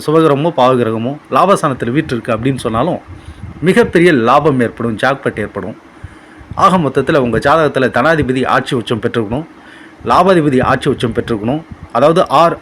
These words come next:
ஆர், இது அல்லது அது அல்லது அது அல்லது அது, இந்த நாலு பாயிண்ட் எது பொருந்தினாலும் கட்டாயம் உங்களுக்கு உண்டு. திரும்ப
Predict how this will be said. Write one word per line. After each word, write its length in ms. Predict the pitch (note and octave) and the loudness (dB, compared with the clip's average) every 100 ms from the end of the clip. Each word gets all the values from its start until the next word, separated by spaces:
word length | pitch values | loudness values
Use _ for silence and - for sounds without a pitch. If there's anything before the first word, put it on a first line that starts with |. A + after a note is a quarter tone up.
| B2+ | 0
ஆர், 120 | - - - - - - | 0 -2 -18 -20 -14 0
இது 120 | D#3+ G#3 - | 4 4 4
அல்லது 220 | C3+ C3+ C#3 B2 | 0 0 0 0
அது 120 | C#3 F3+ C3+ | 0 0 0
அல்லது 200 | B2 A#2+ A#2+ | -2 -2 -4
அது 140 | B2+ D#3+ C3+ | -2 -2 -2
அல்லது 220 | B2 B2 A2+ | -2 -2 -2
அது, 120 | F#2+ G2+ - B2+ | -4 -10 -12 -4
இந்த 100 | B2+ A#2+ | 0 4
நாலு 200 | E3 D#3+ | 4 4
பாயிண்ட் 280 | D3+ D#3+ C#3 | 2 2 0
எது 100 | C#3 D#3+ | 0 2
பொருந்தினாலும் 460 | D3 C3 A#2+ B2 F#3+ - - - - - - - | 0 2 0 0 -6 -12 -20 -20 -20 -20 -20 -6
கட்டாயம் 280 | C3+ C3+ B2+ | -2 0 0
உங்களுக்கு 240 | A2 G2+ C#3+ | -2 -4 -6
உண்டு. 180 | G2+ G#2+ - - - - - - - - - - - - - - - - - - | -6 -10 -14 -20 -16 -14 -14 -16 -20 -20 -20 -20 -8 -8 -8 -12 -20 -20 -12 -4
திரும்ப 220 | D3 | 0